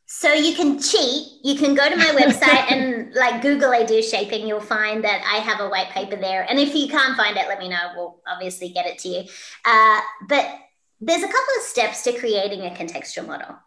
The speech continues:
Speaker 1: right? So now that you've got your head around the fact that you, you agree with me, you need a contextual model, right? The first thing you want to think about is, when you're thinking about your model, is it going to be a process model or a value model? Meaning, is it going to show a process you're going to take a client through, or is it be a, a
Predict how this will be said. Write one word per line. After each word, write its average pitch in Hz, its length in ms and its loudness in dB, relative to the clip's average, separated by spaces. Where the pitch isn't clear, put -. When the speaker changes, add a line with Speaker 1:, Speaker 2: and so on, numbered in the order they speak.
Speaker 1:
right? 247 320 -4
So - 140 -6
now 339 160 0
that 359 140 2
you've - 140 -4
got 247 180 2
your 226 100 2
head 220 260 0
around 202 220 -2
the 202 60 -8
fact 196 340 -6
that 196 180 -4
you, 208 360 0
you 262 140 2
agree 233 280 2
with 202 180 -2
me, 156 380 -12
you 233 100 -4
need 247 180 4
a 233 60 0
contextual 190 460 -6
model, 147 220 -10
right? 277 200 -2
The 311 100 2
first 539 240 0
thing 320 160 0
you 269 80 2
want 233 140 -2
to 220 60 -8
think 311 200 -2
about 185 220 0
is, - 140 -4
when 269 140 0
you're 277 120 0
thinking 349 340 -6
about 226 260 -2
your 214 100 -2
model, 202 300 0
is 233 220 -2
it 233 80 -2
going 240 180 -2
to 233 80 -4
be 214 120 -2
a - 120 -6
process 214 500 -4
model 277 320 -2
or 262 140 0
a 220 140 -2
value 254 360 0
model? 170 280 -6
Meaning, 220 400 -4
is 214 180 -2
it 208 140 -4
going 214 220 -2
to 208 60 -10
show 233 380 -2
a - 100 -8
process 220 480 -4
you're 208 160 -8
going 190 140 -10
to - 60 -14
take 190 180 -6
a 190 60 -10
client 170 360 -10
through, 180 380 -8
or 233 100 -2
is 233 160 0
it - 120 -4
be 240 160 -2
a, 190 80 0
a 202 180 -8